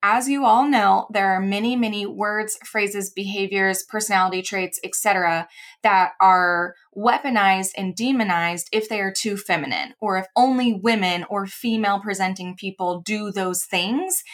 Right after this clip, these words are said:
then they're villainized, right? Gossip tends to be a thing that only women do. And it's villainized in the sense of, like,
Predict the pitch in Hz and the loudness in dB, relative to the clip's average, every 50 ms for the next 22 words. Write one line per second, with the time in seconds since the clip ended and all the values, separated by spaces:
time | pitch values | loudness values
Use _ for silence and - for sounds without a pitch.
0 | - - _ _ - 233 226 220 214 214 208 202 196 196 208 190 180 196 165 147 | -20 -20 _ _ 0 2 2 2 2 2 2 2 2 2 0 0 0 0 0 0
1 | 147 143 - - - - 185 - - - - 202 196 220 262 262 - _ _ _ | -4 -6 -8 -10 -10 -10 -10 -10 -10 -2 0 2 2 2 0 -4 -6 _ _ _
2 | _ _ _ _ _ _ _ _ _ - 170 - 226 262 277 277 - 233 214 214 | _ _ _ _ _ _ _ _ _ -16 0 2 2 2 2 0 -2 -2 -2 -2
3 | 214 - _ - - 208 220 233 226 - 226 - 196 190 202 202 196 - 185 180 | -4 -8 _ -6 -2 -2 -2 -2 -2 -4 -6 -4 -4 -4 -4 -4 -6 -8 -8 -6
4 | 180 170 160 - - - 214 240 269 247 208 170 156 156 151 147 185 208 208 180 | -4 -4 -4 -4 -2 2 4 4 6 4 4 0 -2 -6 -6 -2 0 0 2 0
5 | 160 151 160 170 139 139 - 170 123 - 64 76 - - - - - - - - | 0 -2 -4 -6 -4 -2 -2 -2 -2 -2 -4 -6 -8 -8 -10 -14 -18 -20 -20 -2
6 | - 220 233 233 226 226 202 196 220 285 311 311 277 233 196 190 190 190 190 214 | 0 2 2 2 0 -2 -6 -2 0 2 2 2 2 0 0 0 -2 -2 -6 -6
7 | 202 190 190 190 - 190 185 190 - 185 - 170 165 - | -6 -6 -6 -6 -6 -6 -6 -8 -8 -6 -6 -6 -6 -8